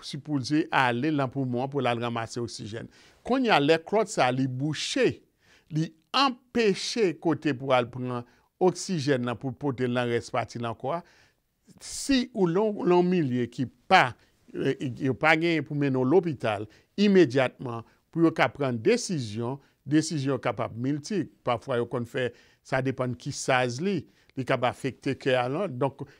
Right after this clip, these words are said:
gen kote, yo ka fè le tombektomi, yo retire klòt la. Gen lòt kote, se yo mete sou antikoagilan pou pèmèt ou rese, paske si se pa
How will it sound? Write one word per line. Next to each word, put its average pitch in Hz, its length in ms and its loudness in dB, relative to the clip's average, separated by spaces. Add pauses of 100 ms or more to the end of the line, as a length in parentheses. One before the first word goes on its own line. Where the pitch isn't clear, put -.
(140)
gen 151 160 -2
kote, 143 440 2 (320)
yo 139 420 2
ka 143 240 2
fè 131 180 0
le 120 140 -2
tombektomi, 135 580 -4
yo 135 140 2
retire 135 500 -2
klòt 135 300 -2
la. 180 100 0 (320)
Gen 160 160 4
lòt 143 220 4
kote, 143 320 0
se 147 180 -2
yo 127 140 0
mete 135 320 2
sou 180 180 -4
antikoagilan 131 840 -2 (320)
pou 170 80 -2 (160)
pèmèt 135 640 4
ou 123 160 -2
rese, 165 240 -2
paske 139 400 -4
si 175 240 -8
se 170 160 0
pa 139 160 -2